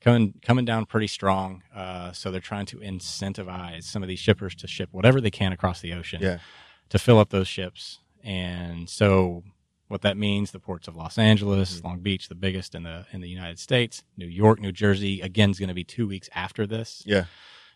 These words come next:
Speaker 1: Um, so we're seeing some rumblings early on that this may not be a great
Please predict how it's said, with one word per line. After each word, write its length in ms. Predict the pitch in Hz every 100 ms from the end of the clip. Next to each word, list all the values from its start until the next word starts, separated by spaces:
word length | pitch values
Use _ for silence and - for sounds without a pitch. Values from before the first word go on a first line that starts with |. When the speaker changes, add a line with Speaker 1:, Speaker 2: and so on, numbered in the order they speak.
| _
Speaker 1:
Um, 640 | 107 101 95 90 85 90 - _
so 520 | - - 101 98 92 _ _
we're 200 | 107 113
seeing 480 | 120 156 151 147 139
some 360 | - 110 104 101
rumblings 580 | 107 113 104 98 95
early 300 | 95 107 98
on 220 | 98 95 92
that 140 | 87
this 180 | 110 107
may 220 | 110 113
not 260 | 110 104 98
be 140 | 98
a 80 | 92
great 920 | 87 92 90 92 101 101 98 90 -